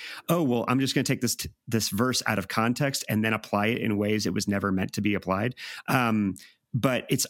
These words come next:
all based on, and even The Secret actually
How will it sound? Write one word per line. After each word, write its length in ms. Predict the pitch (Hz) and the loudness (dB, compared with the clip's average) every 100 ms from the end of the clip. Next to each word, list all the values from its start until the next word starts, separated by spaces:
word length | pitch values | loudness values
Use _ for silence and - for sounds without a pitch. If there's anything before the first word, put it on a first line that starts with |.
| - | -2
all 220 | 147 175 | 0 2
based 400 | 120 120 131 - | 2 2 0 0
on, 340 | 107 101 98 - | 0 2 2 2
and 160 | 117 | 0
even 320 | 120 175 190 | 2 2 2
The 80 | 110 | 2
Secret 460 | 104 - 127 101 - | 0 0 0 -2 0
actually 680 | 98 - 110 98 92 87 | -2 0 0 0 0 0